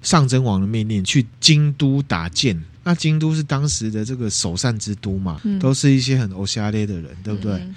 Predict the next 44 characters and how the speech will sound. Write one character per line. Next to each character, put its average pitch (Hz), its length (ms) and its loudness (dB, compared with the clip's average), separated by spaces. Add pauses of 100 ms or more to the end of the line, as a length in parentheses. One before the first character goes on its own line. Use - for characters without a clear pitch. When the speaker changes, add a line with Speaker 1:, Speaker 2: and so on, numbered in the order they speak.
Speaker 1:
技 135 160 2
术 120 180 0
也 101 60 0
都 117 100 0
很 104 220 -2
好， 92 220 -4
Speaker 2:
嗯。 87 40 -6
Speaker 1:
对 98 100 -4
不 98 80 -4
对？ 101 120 0
那 127 120 2
是 139 140 0
不 135 60 4
是 131 80 6
会 127 80 4
看 123 180 2
不 120 80 0
起 95 140 -4
乡 90 200 -2
下 90 200 -4
人， 73 120 -12 (120)
会 131 160 2
骗 123 200 6
他？ 107 140 0
Speaker 2:
有， 104 140 2
对。 202 140 4
Speaker 1:
“哎， - 20 4
真 160 200 2
卡 147 200 2
郎 127 120 4
就 151 200 2
会 165 80 2
骗 92 280 -2
你 87 140 -2
啊。” 90 180 -2
Speaker 2:
嗯。 87 100 -14 (140)
Speaker 1:
就 135 220 0
呢， 101 300 -2
调 127 180 8
包 107 160 2
他 110 100 4
的 101 80 2
宝 78 200 -6
剑。 90 180 -8